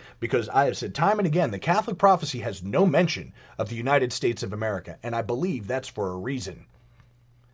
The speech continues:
Because before all of these things come to pass, we get took out. So that we're not even a factor. That's the only way that the Blessed Virgin Mary happens to leave out the influence of the most powerful nation in the history of planet Earth,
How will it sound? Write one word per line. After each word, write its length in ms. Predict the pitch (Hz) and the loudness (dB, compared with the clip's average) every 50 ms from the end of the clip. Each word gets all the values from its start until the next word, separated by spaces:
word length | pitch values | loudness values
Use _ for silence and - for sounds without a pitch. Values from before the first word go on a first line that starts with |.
| _ _ - | _ _ -6
Because 280 | - 127 123 131 113 | -4 -2 0 0 0
before 420 | 95 117 120 - - 185 196 202 175 | 2 0 0 6 8 10 10 10 10
all 180 | 156 185 208 | 10 8 8
of 80 | 214 190 | 8 6
these 220 | 175 202 196 180 | 6 4 2 4
things 240 | - 202 190 185 175 | 4 4 4 4 2
come 200 | - - 196 190 | 2 0 0 2
to 60 | 170 | 0
pass, 460 | 165 - 165 190 214 233 247 - - - - - - - _ - | 0 0 0 0 0 0 -2 -6 -10 -12 -14 -20 -20 -20 _ -14
we 200 | - 78 165 214 | -4 2 4 4
get 220 | 175 151 147 - | 6 4 2 2
took 200 | - 165 170 165 | 2 0 2 4
out. 260 | 180 156 131 - - - _ _ - - _ _ _ _ _ _ _ _ _ _ _ _ - _ _ _ _ _ - | 4 2 2 2 -4 -8 _ _ -20 -20 _ _ _ _ _ _ _ _ _ _ _ _ -20 _ _ _ _ _ -8
So 140 | - - 143 | -2 2 2
that 180 | 143 135 113 | 2 2 2
we're 160 | 107 156 196 | 4 6 6
not 220 | 208 185 165 160 156 | 6 8 6 6 6
even 220 | 160 156 151 147 | 4 2 2 2
a 40 | 143 | 0
factor. 480 | 147 - 165 151 147 147 - 98 76 - - - - - | 2 0 0 0 0 -2 -4 -10 -12 -12 -14 -20 -6 0
That's 200 | - 135 135 - | 0 2 2 0
the 120 | 135 135 - | -2 -2 4
only 260 | 139 170 226 262 285 | 6 8 8 8 6
way 180 | 254 240 233 220 | 6 6 6 6
that 120 | 214 202 | 6 4
the 60 | 170 180 | 2 2
Blessed 280 | 156 190 196 196 196 | 4 4 4 4 4
Virgin 380 | 190 160 185 190 180 160 170 175 | 2 2 4 4 4 4 2 2
Mary 300 | 180 175 165 151 147 147 - - - | 2 2 2 2 0 -2 -6 -12 -10
happens 440 | - - 220 262 262 294 294 262 - | -4 0 2 2 2 2 0 0 0
to 100 | - 247 | 0 0
leave 380 | 233 240 233 233 226 214 175 | 0 0 -2 -2 0 2 4
out 240 | 214 220 185 151 135 | 4 6 4 4 2
the 100 | 151 175 | 2 0
influence 640 | 180 180 208 240 240 190 190 175 160 156 147 143 - | 0 2 0 0 0 0 2 2 2 2 2 2 2
of 140 | 156 - 123 | 0 2 2
the 120 | 147 175 | 4 4
most 360 | 170 165 160 156 147 - - | 6 6 6 6 4 0 -4
powerful 540 | - - 247 247 269 285 285 285 285 277 254 | -2 4 8 10 12 12 12 10 8 4 2
nation 500 | 233 240 233 226 202 - 175 139 131 127 - - - - - | 4 4 2 2 0 0 0 0 -2 -4 -8 -14 -14 -4 0
in 120 | 143 160 | 2 4
the 120 | 160 143 131 | 6 6 6
history 520 | 135 - - 311 294 - - 254 247 240 | 4 4 2 2 2 2 2 2 4 4
of 120 | 226 - - | 4 4 4
planet 340 | - 226 226 214 208 196 | 2 4 4 6 6 6
Earth, 440 | 196 196 170 120 - - - - - | 6 6 6 4 2 -2 -14 -20 -20